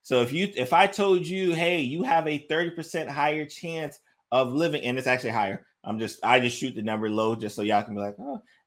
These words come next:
If I told you you got a thirty percent chance to live another,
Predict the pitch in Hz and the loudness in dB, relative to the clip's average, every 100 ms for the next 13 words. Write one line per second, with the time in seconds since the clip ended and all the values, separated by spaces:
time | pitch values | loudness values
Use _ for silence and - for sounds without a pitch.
0 | - 120 170 202 214 175 185 190 170 - | -4 2 4 6 4 2 4 6 4 4
1 | 180 190 190 185 190 170 - - 180 170 | 0 0 -2 -4 -2 -2 -4 -6 -4 -4
2 | 151 - _ _ _ - 131 139 175 160 | -6 -14 _ _ _ -4 -2 2 2 2
3 | 151 160 160 156 151 | 0 0 2 2 0